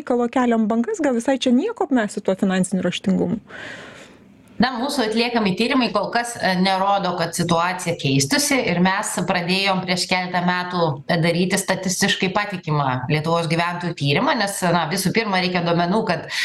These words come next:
Speaker 2: galima būtų ir politinius sprendimus, e, daryti informuotus. Tai padarėm tą tyrimą jau tris kartus ir, e, matavom finansinį raštingumą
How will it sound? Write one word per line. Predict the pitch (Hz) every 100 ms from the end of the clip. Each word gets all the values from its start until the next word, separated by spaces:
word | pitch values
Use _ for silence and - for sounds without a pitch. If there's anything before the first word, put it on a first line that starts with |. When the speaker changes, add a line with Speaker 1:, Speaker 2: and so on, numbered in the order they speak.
| - 185
Speaker 2:
galima | 190 190 180 180
būtų | 185 180
ir | 175 175
politinius | 175 175 175 170
sprendimus, | - 190 165 196 190 -
e, | 151 147 - - - - 170 160
daryti | 175 180 175 180 156 143 135 123 180
informuotus. | 175 180 190 175 139 - -
Tai | 156 143 143 - -
padarėm | 185 180 196 220 208
tą | 190 180
tyrimą | 214 202 190 175 165
jau |
tris | 160 226 226
kartus | - 180 180 143 254 -
ir, | 208
e, | 190 165 147 135 131 117 117 156
matavom | 160 165 170 165 160
finansinį | 165 170 170 170 160
raštingumą | 156 175 160 190